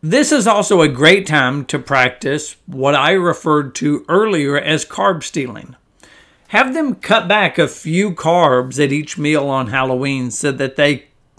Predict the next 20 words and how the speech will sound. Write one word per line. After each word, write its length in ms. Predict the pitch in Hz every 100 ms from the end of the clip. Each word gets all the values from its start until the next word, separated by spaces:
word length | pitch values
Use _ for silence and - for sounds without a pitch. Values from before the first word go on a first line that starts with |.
| - -
have 300 | 147 135 -
carbs 500 | - 175 208 165 160
left 300 | 165 147 143
over 360 | 135 127 147
at 160 | 127 -
the 120 | 131
end 200 | 139 185
of 140 | 170 147
the 200 | 131 139
evening 560 | 123 113 - 127 151 - _ _ _ -
so 200 | 240 240
that 220 | 226 226
they 180 | 226 -
can 360 | 254 339 330
have 500 | 143 127 120 123 -
a 160 | - 160
few 320 | - 151 165
pieces 500 | 139 143 127 139 127
of 160 | 135 -
candy. 600 | 151 135 135 - -